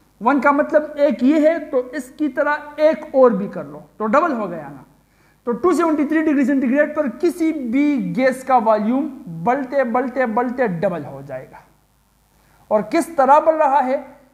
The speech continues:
किस speed के साथ बढ़ रहा है, वो यहां पर हम define कर चुके हैं। एक degree centigrade के साथ एक हिस्सा, दो degree centigrade के साथ सिर्फ दो हिस्से, सौ में से सौ हिस्से दो सौ तिहत्तर तक पहुंच गए, तो दो सौ तिहत्तर मतलब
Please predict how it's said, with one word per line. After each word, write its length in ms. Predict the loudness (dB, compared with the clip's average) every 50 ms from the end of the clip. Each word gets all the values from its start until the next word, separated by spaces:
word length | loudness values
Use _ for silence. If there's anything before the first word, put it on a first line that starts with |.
| _ _ _ _ _ _ _ -8
किस 220 | -8 -8 -8 -10
speed 500 | -20 -14 _ 2 4 4 4 4 2 -2
के 140 | -2 -2 0
साथ 180 | 0 0 0
बढ़ 180 | 0 0 -2 0
रहा 240 | 0 2 2 2 2
है, 200 | 2 0 -4 -4
वो 220 | -4 -4 -2 0
यहां 260 | 0 0 0 0 0
पर 160 | 0 -2 -2 -2
हम 200 | -2 -2 -2 -2
define 360 | -4 -4 -4 -6 -6 -6 -8
कर 120 | -12 -14
चुके 260 | -14 -14 -18 -20 -18
हैं। 200 | -16 -16 -16 -12
एक 260 | -6 -4 -2 -2 0 0
degree 180 | -2 -2 -2
centigrade 420 | -2 -2 -2 -2 0 -2 -4 -4 -4
के 100 | -6 -2
साथ 440 | 0 0 0 0 -4 -16 -12 -6
एक 160 | -6 -6 -6 -6
हिस्सा, 440 | -10 -16 -16 -16 -16 -18 -18 -20 -20 _ _ _ _ _ _ _ -8
दो 180 | -2 2 2 2
degree 260 | 2 2 0 0 0
centigrade 400 | 0 -2 -2 0 0 -2 -4 -4
के 120 | -4 -6
साथ 360 | -2 0 0 0 0 -2 -14 -14
सिर्फ 260 | -8 -6 -4 -4 -4
दो 180 | -4 -6 -8
हिस्से, 400 | -8 -10 -12 -16 -18 -20 -20 -20 -20 _
सौ 200 | _ -4 -2 -2
में 160 | 0 0 -2
से 120 | -4 -4 -4
सौ 200 | -2 -2 -2 -2
हिस्से 280 | -2 -4 -6 -6 -6
दो 260 | -4 -2 0 0 0
सौ 140 | 0 0 -2
तिहत्तर 340 | -2 -2 -4 -2 -4 -4 -6
तक 160 | -6 -6 -4
पहुंच 140 | -4 -4 -4
गए, 140 | -4 -6 -6
तो 140 | -6 -6 -4
दो 160 | -2 -2 -2
सौ 140 | -2 -4 -4
तिहत्तर 340 | -2 0 0 0 0 0
मतलब 320 | -2 -2 -4 -6 -8 -10